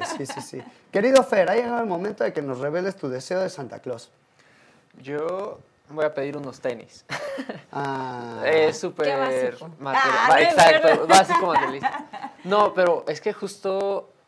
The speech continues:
Speaker 3: hace unas semanas encontré así que en una página el modelo de tenis que buscaba, que ya lleva un par de años descontinuado y es como el único par que queda en México y es de mi talla.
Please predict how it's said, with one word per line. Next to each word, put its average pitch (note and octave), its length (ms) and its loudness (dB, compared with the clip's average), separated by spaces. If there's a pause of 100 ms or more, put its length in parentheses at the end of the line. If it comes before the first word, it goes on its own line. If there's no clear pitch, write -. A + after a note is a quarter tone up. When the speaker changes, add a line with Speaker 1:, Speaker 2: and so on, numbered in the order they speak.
Speaker 3:
hace D3 280 -10
unas E3+ 200 -10
semanas C#3 640 -10
encontré C3+ 880 -10
así C3 280 -12
que C3 100 -16
en B2+ 60 -16
una C3+ 160 -14
página C#3+ 540 -10 (240)
el B2+ 180 -14
modelo B2+ 320 -8
de C3 80 -6
tenis B2 260 -18
que - 100 -20
buscaba, B2+ 480 -6
que B2+ 140 -14
ya B2+ 120 -6
lleva B2+ 420 -6
un B2+ 100 -16
par C3 160 -2
de C3+ 80 -4
años C3+ 180 -12
descontinuado B2 880 -12 (320)
y A#2+ 300 -18
es B2+ 120 -18
como C#3 220 -8
el B2 120 -10
único D#3 460 -10
par C3+ 200 -4
que B2 100 -20
queda C3+ 160 -6
en C3 80 -12
México C3 340 -12
y B2 80 -12
es A#2+ 60 -16
de A#2+ 80 -16
mi A2 100 -18
talla. A2 300 -12